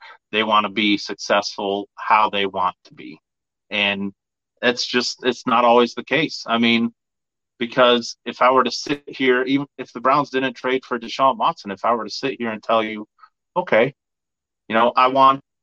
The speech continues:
Derek Carr." Derek Carr is one of the best teammates, um, you know, a lot of people have said that they've ever had. Derek Carr, by N F L standards, is a saint. Fans don't want him.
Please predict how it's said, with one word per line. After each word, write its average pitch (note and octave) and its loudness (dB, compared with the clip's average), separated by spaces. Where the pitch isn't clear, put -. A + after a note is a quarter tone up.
Derek C3+ 0
Carr." D3+ 2
Derek D3 0
Carr C#3 4
is A#2 -8
one B2 -6
of A#2+ -6
the A2+ -16
best B2 -2
teammates, A#2 -4
um, F#2+ 0
you G2+ -12
know, G2+ -4
a G#2+ -4
lot A2+ 2
of A2+ -8
people A2+ -4
have G#2 -6
said A2+ 2
that G2+ -10
they've G#2+ -4
ever G2 -2
had. F2+ -2
Derek C3+ 0
Carr, A#2 4
by G#2 4
N C3 2
F A#2 -2
L A#2+ 4
standards, G#2 -6
is F#2 -12
a F#2+ -12
saint. F2 -8
Fans A#2 -2
don't G#2+ -6
want F#2+ -6
him. F2 -18